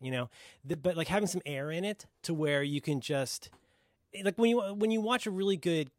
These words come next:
stand-up comic and you realize that part of what makes them great is that they've, obviously they've road tested their material, but they also know the right amount of time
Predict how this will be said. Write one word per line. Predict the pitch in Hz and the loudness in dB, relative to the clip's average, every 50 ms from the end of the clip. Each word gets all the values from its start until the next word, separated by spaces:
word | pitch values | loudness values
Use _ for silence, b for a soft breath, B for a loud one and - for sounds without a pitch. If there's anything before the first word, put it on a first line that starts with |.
| - - 117 | -20 -12 -8
stand-up | - - - 151 151 143 127 - | -8 -6 -4 -4 -4 -4 -4 -6
comic | - - 143 143 139 123 110 101 - - 135 | -8 -6 -4 -4 -4 -4 -4 -6 -8 -10 -10
and | 135 139 143 | -8 -8 -6
you | 139 139 131 | -6 -8 -8
realize | 135 147 151 151 156 147 147 139 131 131 123 - | -6 -6 -4 -4 -4 -4 -4 -4 -4 -4 -6 -8
that | - 123 - | -10 -12 -12
part | - - 143 143 139 | -10 -6 -4 -4 -4
of | 127 120 | -4 -6
what | 135 123 | -8 -8
makes | 131 131 120 - | -8 -10 -10 -8
them | - 123 107 | -10 -10 -8
great | 117 127 123 120 120 | -6 -6 -4 -4 -6
is | 110 101 | -6 -8
that | 113 113 101 | -10 -10 -8
they've, | 120 110 - | -8 -6 -4
obviously | 131 135 131 113 - 120 | -4 -4 -4 -4 -6 -8
they've | 113 98 104 | -8 -6 -4
road | 131 131 127 | -4 -4 -4
tested | - - 131 - - 127 113 | -4 -8 -10 -10 -10 -10 -10
their | 127 113 | -8 -8
material, | 113 107 - - 123 120 127 135 143 - B B B B B B | -10 -10 -8 -8 -6 -6 -6 -6 -8 -8 B B B B B B
but | 147 143 - | -4 -2 0
they | 151 143 | 0 0
also | 139 147 143 - 170 | 0 -2 -2 -2 -2
know | 156 143 131 | -2 -2 -2
the | 120 117 | -4 -4
right | 113 120 123 123 135 131 | -4 -4 -2 -2 -2 -4
amount | 127 127 123 123 120 117 | -4 -4 -4 -4 -4 -6
of | - | -8
time | - 127 120 117 117 117 113 113 110 | -8 -8 -8 -6 -6 -6 -6 -8 -8